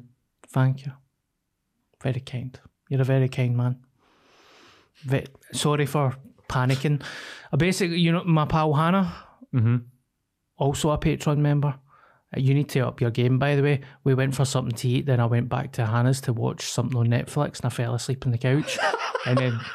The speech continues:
Speaker 1: that's when Paul fucking texted us, and I woke up. I woke up in a flat. I was like, "Where am I?"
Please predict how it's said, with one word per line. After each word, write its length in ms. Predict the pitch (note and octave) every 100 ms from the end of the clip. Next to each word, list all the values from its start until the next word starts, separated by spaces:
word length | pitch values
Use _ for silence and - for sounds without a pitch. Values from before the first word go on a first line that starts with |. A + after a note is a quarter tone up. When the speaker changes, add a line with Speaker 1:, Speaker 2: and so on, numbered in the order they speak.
| - _
Speaker 1:
that's 240 | C3+ C#3 C3+
when 160 | C3
Paul 240 | C3+ C3 C3+
fucking 460 | D#3+ C#3 D3+ C3+
texted 400 | C3+ D#3+ D#3+ -
us, 80 | E3
and 80 | C#3+
I 40 | C3
woke 300 | C3 C3+ C3+
up. 300 | D#3+ - - - - -
I 60 | C3+
woke 320 | F3 G3+ F#3
up 240 | F3+ -
in 120 | E3 D3
a 100 | C3
flat. 500 | - - D3 E3 F3+
I 60 |
was 140 | D#3 D3
like, 100 | C#3+
"Where 220 | F#3 G3+
am 100 | D#3+
I?" 140 | B3